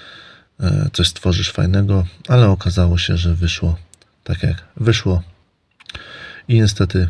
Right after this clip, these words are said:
masz teraz szansę na to, żeby zobaczyć, jak to jest bzykać kilkanaście lat młodszą kobietę. Oczywiście starsze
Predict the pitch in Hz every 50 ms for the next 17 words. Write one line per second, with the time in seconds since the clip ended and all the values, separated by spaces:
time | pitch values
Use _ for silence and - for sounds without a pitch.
0 | - - 98 92 - - 92 90 87 - - 90 87 85 - 90 87 90 85 -
1 | 87 90 90 90 95 92 90 87 87 - 85 85 - - 90 82 90 90 - 98
2 | 95 80 - 85 - - - - - 90 85 82 - - - 85 - 92 87 -
3 | - 92 104 - 135 123 104 87 - - - 82 - _ _ _ - - - -
4 | - - - - - - 113 - 117 113 117 - - - 98 92 - - - 110
5 | 104 98 - - 92 90 87